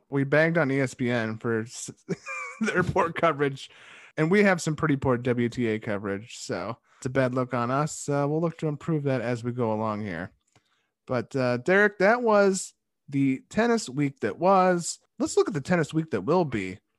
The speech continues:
We're going to Monte Carlo, the A T P one thousand in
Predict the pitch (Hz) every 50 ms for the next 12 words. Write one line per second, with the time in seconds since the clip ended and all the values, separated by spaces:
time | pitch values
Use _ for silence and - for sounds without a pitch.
0 | _ _ _ _ _ _ _ 254 302 285 392 370 294 185 151 143 143 127 120 110
1 | - - 165 151 156 160 165 160 156 160 160 - - - _ _ _ - 127 127
2 | 131 - _ - 269 302 320 320 - 226 214 196 175 - 165 147 143 143 139 135
3 | 135 - - _ - 101 110 135 190 247 302 294 269 185 160 143 131 127 127 127
4 | 131 127 127 123 113 - - 160 208 240 254 254